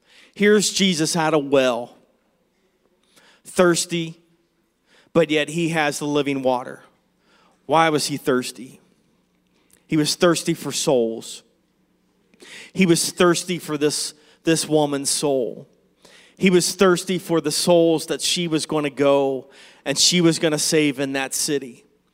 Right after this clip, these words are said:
And Pastor may not be here today, but this is his word that I took from him several, several years ago. Here's Jesus at a well. Fast forward not too long after that,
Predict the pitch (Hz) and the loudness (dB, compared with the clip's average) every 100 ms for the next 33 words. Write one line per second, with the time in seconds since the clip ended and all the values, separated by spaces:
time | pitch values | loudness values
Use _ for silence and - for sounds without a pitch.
0 | _ _ - - _ - 143 - 175 175 | _ _ -20 -20 _ -2 -2 2 2 2
1 | - 170 160 160 156 175 160 151 143 151 | 2 2 2 2 0 -2 0 0 2 4
2 | 147 147 135 - - 143 139 143 131 - | 4 2 0 -2 -6 -2 -2 -2 -4 -8
3 | - _ _ 180 180 151 160 170 160 156 | -12 _ _ 2 2 2 4 4 4 0
4 | 156 147 143 143 160 - 151 143 147 143 | -2 -2 0 -2 -6 -8 -8 -4 -4 -4
5 | 135 - 151 151 139 110 - - 151 147 | -8 -4 -2 -2 -4 -8 -12 -6 -2 2
6 | 151 143 143 131 135 135 131 82 - _ | 4 4 2 0 0 -2 -2 -6 -14 _
7 | _ _ _ _ _ _ _ - - - | _ _ _ _ _ _ _ -20 -20 -4
8 | 175 175 - 175 160 165 170 156 147 147 | 2 2 2 -2 -2 0 2 2 2 2
9 | 156 143 135 - _ _ _ _ _ _ | 2 0 -4 -12 _ _ _ _ _ _
10 | _ _ - - 175 165 160 - 160 147 | _ _ -20 -2 2 2 2 2 2 4
11 | 147 147 139 180 160 147 143 131 - 135 | 2 -2 -2 0 2 2 0 -4 -4 -6
12 | 127 127 123 | -4 -6 -8